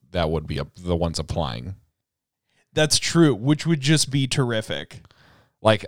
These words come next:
Speaker 1: all, <laughs> I don't know any, like, sane, genuine, like, good men that are like,
Speaker 2: <laughs>
Speaker 1: "That's a woman I wanna pursue."
Speaker 2: <laughs> Yeah,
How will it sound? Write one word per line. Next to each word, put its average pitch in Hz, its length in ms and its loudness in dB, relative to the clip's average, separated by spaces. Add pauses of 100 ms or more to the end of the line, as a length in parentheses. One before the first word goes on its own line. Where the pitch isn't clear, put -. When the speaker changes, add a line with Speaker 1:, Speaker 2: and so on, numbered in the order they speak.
Speaker 1:
all, 117 360 4
<laughs> - 640 -12
I 117 100 6
don't 143 140 0
know 127 140 4
any, 107 380 4
like, 90 380 2
sane, 98 680 2 (160)
genuine, 90 880 2 (400)
like, 90 360 -4 (320)
good 95 260 4
men 78 540 -4 (160)
that 95 180 2
are 90 100 2
like, - 180 4 (120)
Speaker 2:
<laughs> 92 140 -20
Speaker 1:
"That's 92 260 2
a 85 80 2
woman 78 300 -2
I 67 60 -8
wanna 65 240 -8
pursue." - 340 4
Speaker 2:
<laughs> 175 1400 4 (920)
Yeah, 151 320 4